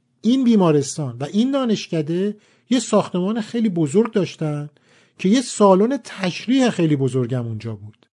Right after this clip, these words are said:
و این دو نفر در این سالن تشریح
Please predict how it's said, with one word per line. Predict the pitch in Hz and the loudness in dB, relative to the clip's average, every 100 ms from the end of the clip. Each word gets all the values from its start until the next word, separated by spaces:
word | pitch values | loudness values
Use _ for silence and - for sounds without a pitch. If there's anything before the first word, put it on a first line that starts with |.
| _ _ _ _ _ | _ _ _ _ _
و | 165 160 | -8 -2
این | 240 269 | 0 0
دو | 262 | 0
نفر | 214 190 196 185 214 240 - _ _ _ - | 0 0 -2 -2 -2 -4 -10 _ _ _ 2
در | 180 | 4
این | 180 180 | 6 2
سالن | - 180 175 170 | 2 2 4 2
تشریح | 170 165 160 - - 190 233 226 | 0 0 0 -2 -4 0 0 -2